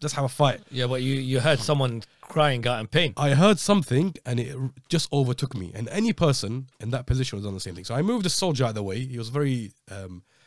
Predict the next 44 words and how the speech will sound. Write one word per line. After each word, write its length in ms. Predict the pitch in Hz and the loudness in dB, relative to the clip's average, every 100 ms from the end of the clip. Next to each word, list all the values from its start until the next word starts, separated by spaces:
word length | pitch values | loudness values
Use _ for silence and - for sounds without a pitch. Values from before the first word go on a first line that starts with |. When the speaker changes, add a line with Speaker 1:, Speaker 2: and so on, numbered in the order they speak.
| _ | _
Speaker 1:
light 480 | 107 127 110 - - _ _ _ _ | -2 -2 -2 -8 -8 _ _ _ _
in 100 | 117 | -10
his 100 | 107 | -8
physique. 440 | - 110 117 - - | -6 -4 -6 -6 -14
<laughs> 40 | _ _ _ | _ _ _
So 120 | 127 | -4
just 500 | 131 143 - - - | -2 -4 -6 -12 -4
Speaker 2:
Moved 200 | 151 135 196 | -2 0 -2
him 80 | |
out 60 | 117 | -4
of 40 | 107 | -4
the 60 | 107 | -6
way. 80 | |
Speaker 1:
just 120 | 139 180 | -4 -2
moved 180 | 170 | 0
him 80 | 127 | 2
out 40 | 120 | 0
of 60 | |
the 60 | 110 | 0
Speaker 2:
Shoved 180 | 135 113 | 0 -2
Speaker 1:
way. 40 | |
Speaker 2:
him 60 | 113 | -6
out 60 | |
of 60 | 110 | -10
the 60 | 113 | -8
way. 220 | 147 143 - | -6 -8 -12
Speaker 1:
<laughs> 80 | |
Yeah. 240 | 98 92 90 - - - - | -10 -10 -10 -16 -20 -20 -12
And 120 | 113 | -2
Speaker 2:
As 140 | 127 165 | 0 0
Speaker 1:
op-, 60 | |
Speaker 2:
you 60 | 135 | -2
do. 240 | 120 139 151 | -2 -2 -2
Speaker 1:
stormed 400 | - - 196 175 | -6 2 4 4
into 160 | 151 123 | 2 -2
the 100 | 120 | -2
place, 460 | 123 107 117 - _ _ _ | -2 -4 -6 -8 _ _ _
and 140 | - 135 | -4 -2
I 60 | |
saw 360 | 139 180 180 151 - _ _ _ _ _ _ - | 0 0 0 0 -4 _ _ _ _ _ _ -6
the 100 | 120 | -4
Sayyid 300 | - 160 131 | 0 0 0
with 100 | |
a 100 | 117 | -2